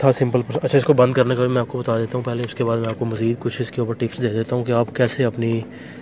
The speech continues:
गाड़ी को dust से साफ़ रख सकते हैं। इसको साफ़ करने के बाद आप check कर लें, inspection कर लें कि इस area में कुछ ज़्यादा dust तो नज़र नहीं आ रही है आपको। ये एरिया डस्ट फ्री होना चाहिए क्योंकि यहीं से ये आपकी गाड़ी जो है वो intake लेती है एयर की,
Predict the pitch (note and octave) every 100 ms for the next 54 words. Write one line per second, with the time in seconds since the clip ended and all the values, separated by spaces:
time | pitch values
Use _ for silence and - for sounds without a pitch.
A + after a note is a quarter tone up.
0 | - B2+ A#2 G#2+ A2+ A2+ A2 A2+ - -
1 | - A#2 A#2 - - B2 A2 A#2 G#2 A2+
2 | G2 A2 - G#2 G#2 - - - - -
3 | - - - C#3+ C#3 C3 C3+ C#3 C#3+ C#3+
4 | C#3 D#3 C#3 C3+ B2+ C3 A#2+ B2+ - C3
5 | C3 A#2 B2 B2 C#3+ - C3+ C3 B2 B2+
6 | C3 B2+ C3 A#2+ B2 A#2+ - C3+ B2 B2+
7 | C3 B2 A#2+ B2 A#2 - B2+ - - -
8 | - - - - C3 B2+ A#2+ A#2+ A#2+ -
9 | B2+ A#2+ A2 G#2+ A2+ G#2 G#2+ B2+ B2 B2
10 | B2 B2 C3 B2 B2 A#2+ A2+ A#2+ A2+ A2+
11 | A#2 A#2 A#2 C#3 C3+ A#2 A#2 A#2 G#2+ -
12 | A#2+ A#2 - A#2 A2 A#2